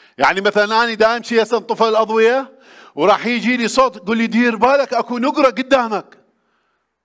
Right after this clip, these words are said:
أكو نقرة. و-، بعد شو يسوي في خوف الليل؟ يشلك. خوف الليل يشل المؤمن بخدمته.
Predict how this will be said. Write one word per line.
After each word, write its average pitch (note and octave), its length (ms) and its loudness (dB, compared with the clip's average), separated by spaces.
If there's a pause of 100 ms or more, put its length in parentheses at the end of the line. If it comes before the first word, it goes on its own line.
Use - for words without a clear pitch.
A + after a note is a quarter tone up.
(1200)
أكو - 180 -10
نقرة. G3+ 500 -2 (680)
و-، - 280 -14 (640)
بعد F#3+ 500 0
شو - 400 -12
يسوي A#3 400 0
في - 60 -20
خوف G3 200 -2
الليل؟ F3 420 -2 (840)
يشلك. A#2 680 -12 (1900)
خوف A#3 380 0
الليل C4+ 580 0 (380)
يشل C4 840 0
المؤمن C4 880 0
بخدمته. A3+ 840 -2